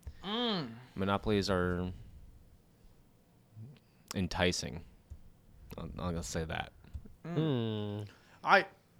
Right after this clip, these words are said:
Speaker 1: I wanna know what happens with this because it also did come out,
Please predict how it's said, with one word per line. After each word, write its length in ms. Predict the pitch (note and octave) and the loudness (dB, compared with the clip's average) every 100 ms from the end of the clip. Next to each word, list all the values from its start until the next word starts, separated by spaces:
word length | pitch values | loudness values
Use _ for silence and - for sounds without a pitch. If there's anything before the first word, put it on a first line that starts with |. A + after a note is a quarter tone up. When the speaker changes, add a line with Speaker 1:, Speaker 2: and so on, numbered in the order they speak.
| _ _ _ - _ _ - - - - - - | _ _ _ -20 _ _ -20 -20 -20 -20 -18 2
Speaker 1:
I 120 | C#3+ | 4
wanna 260 | F#3 A3+ G#3 | 6 6 4
know 280 | E3+ E3 D#3+ | 4 4 6
what 180 | D#3+ C#3+ | 4 2
happens 460 | C#3 C#3+ D3 B2+ | 2 2 0 -4
with 220 | A#2+ C3 - | -4 -4 2
this 240 | D#3+ E3 | 0 0
because 280 | D3+ D3+ C3 | -6 -4 -2
it 80 | C3 | 0
also 420 | B2+ D#3 - E3+ | 2 0 0 -2
did 300 | C3+ C3+ C3 | -2 -4 -4
come 240 | D3 C3 | -4 -4
out, 300 | B2+ B2 B2 | -4 -6 -8